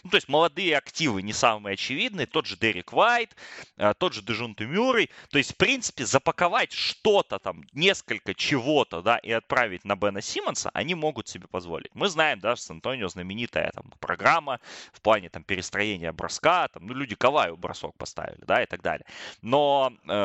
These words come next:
готов ли этим заниматься Грег Попович, который в шаге от пенсии, да, непонятно. А, г-, э, что это вообще будет, да, вот, вот это вот всё. Ну, но, но, но я вот, я лично, да, за такой вариант немножко притопил бы,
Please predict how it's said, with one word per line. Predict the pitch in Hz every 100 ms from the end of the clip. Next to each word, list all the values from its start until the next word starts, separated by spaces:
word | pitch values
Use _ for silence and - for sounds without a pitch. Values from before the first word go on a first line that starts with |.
| 98
готов | 117 196 240
ли | 170
этим | 165 131
заниматься | 101 101 120 - 123
Грег | 87 95 -
Попович, | - 80 - 67 - - -
который | - - 90 85 78
в | -
шаге | - 107 98
от | 85 -
пенсии, | 87 82 - - -
да, | 90 113 110
непонятно. | 95 - 113 87 78 - - - - - -
А, | 98 95 90 87
г-, | 95
э, | 95 98 90 65 - 53 78 80
что | - - 196
это | 220 175
вообще | 139 - 151
будет, | 98 101 98 80 -
да, | 113
вот, | 117 90 -
вот | 85 95
это | 98 -
вот | 80 -
всё. | - 73 - - - _ _
Ну, | 175 196 -
но, | 139 151
но, | 131 156 151
но | 147
я | 156 233 294
вот, | 170 -
я | 127 120 151
лично, | 156 160 - - 107
да, | 143
за | 147 113
такой | 117 143
вариант | 107 120 135 117
немножко | 117 127 -
притопил | - 113 123 - 247 302
бы, | 151